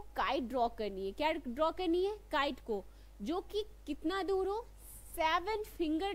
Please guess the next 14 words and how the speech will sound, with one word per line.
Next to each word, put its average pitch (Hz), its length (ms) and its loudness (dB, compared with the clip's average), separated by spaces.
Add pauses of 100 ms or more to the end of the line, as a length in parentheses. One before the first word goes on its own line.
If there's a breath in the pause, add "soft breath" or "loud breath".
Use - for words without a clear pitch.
distance 320 600 -2
हो 370 200 -2 (520 loud breath)
stone 381 420 4
के। 220 240 0 (220)
तो 226 80 -2
चलिए 277 340 0
किया 330 240 2
जाए, 359 200 0 (2250)
पहले 294 280 0
stone 330 300 -4
देखते 320 260 -4
हैं 359 100 -2
कहाँ 339 280 -2
है। 392 140 -4